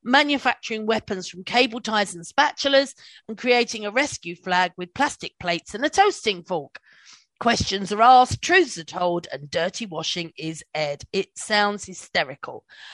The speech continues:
Um, and you find out, is it possible to build an adequate night shelter with a prom dress and sleeveless jumper? And what was Julie's husband really up to in Aldi?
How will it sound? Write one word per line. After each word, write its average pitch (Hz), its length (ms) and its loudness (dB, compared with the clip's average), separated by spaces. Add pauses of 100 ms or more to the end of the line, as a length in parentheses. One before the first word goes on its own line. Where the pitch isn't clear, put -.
(240)
Um, 190 300 2 (140)
and 208 120 2
you 226 120 -2
find 262 320 4
out, 202 200 2
is 190 120 -8
it - 120 -14
possible 208 380 -6
to 202 120 -10
build 220 360 6
an 196 140 -10
adequate 226 480 -2
night 208 240 -2
shelter 254 400 0
with 190 160 -4
a - 40 -12
prom 269 300 2
dress 175 320 -6
and 208 100 -10
sleeveless 165 460 -10
jumper? 185 460 0 (640)
And 190 300 2
what 226 320 0 (320)
was 214 160 -6
Julie's 208 400 -2
husband 180 480 -4
really 330 280 6
up 254 200 4
to 254 140 -4
in 247 100 0
Aldi? 233 520 0